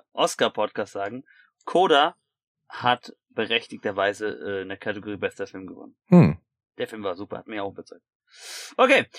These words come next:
Speaker 1: ähm, äh, kommen wir auf jeden Fall zum nächsten Star Wars Film. Das ist der nächste Spin-off Film, Rogue One, A Star Wars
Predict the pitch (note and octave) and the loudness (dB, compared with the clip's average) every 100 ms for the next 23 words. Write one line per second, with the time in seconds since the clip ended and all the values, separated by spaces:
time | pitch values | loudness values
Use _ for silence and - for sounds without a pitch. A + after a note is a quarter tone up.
0 | - - - - F#3+ G3+ G3+ G3+ - F#3 | -20 -20 -10 4 6 8 6 2 -4 0
1 | F#3 F#3 E3+ G#3 B3+ B3 A3+ G#3 G#3 G#3 | 4 4 4 4 4 4 2 2 2 2
2 | G3+ F#3 F3 G3 A3+ - F#3 - D3 C#3 | 2 -2 2 2 2 -4 -6 2 4 4
3 | C#3+ - D3+ G#3+ D4 A#3+ D3+ D#3+ C#3+ D3 | 2 2 2 2 0 2 2 0 -2 2
4 | C#3+ C#3 C3+ D#3+ - - C#3+ - G3 A3+ | 4 4 4 0 0 -4 -4 -2 0 2
5 | G#3 - B3 C#4+ - _ - A2 G#2+ C3 | 2 2 0 0 -4 _ -14 -10 2 4
6 | - C#3+ C#3+ F3+ - A#2 A2+ - A2 G2 | 4 2 0 0 -4 -8 -8 -6 -2 -2
7 | F2 - | -4 -10